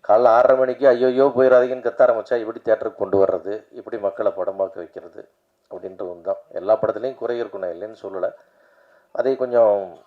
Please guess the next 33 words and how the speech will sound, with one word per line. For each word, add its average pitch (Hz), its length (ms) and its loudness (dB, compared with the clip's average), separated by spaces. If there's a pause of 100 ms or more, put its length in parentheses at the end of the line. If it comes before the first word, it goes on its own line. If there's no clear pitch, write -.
(600)
ஒரு - 180 -10
சீராக 147 440 6
செய்யணும். 120 500 -2
அதை 113 220 -2
கொஞ்சம், 104 260 -4
கொஞ்சம் 135 280 -2
ரெகுலேட் 143 340 2
பண்ணிக்கலாம். 113 300 0
நமக்குள்ள 135 380 -2
ஒரு 135 100 -4
சின்ன 117 180 -6
கோஆர்டினேஷன் 110 560 -6
வச்சுக்கலாம். 101 400 -8 (500)
ஒரு 127 180 2
நாள் 131 180 2
ரெண்டு 117 240 4
நாள் 107 120 0
இல்லாம 117 280 4
பண்ணலாம், 98 380 0
அல்லது 117 200 0
இந்த 113 160 -4
வார்த்தைகளை 113 520 0
பயன்படுத்தலாம், 101 520 -2
அந்த 101 60 -8
வார்த்தைகளை 92 420 -8
பயன்படுத்த 95 460 -2
வேண்டாம், 92 380 -4
சின்ன 110 200 -6
code 107 240 -4
of 101 120 -2
act 92 240 -10
மாதிரி 92 240 -12
பண்ணிக்கலாம் 90 400 -8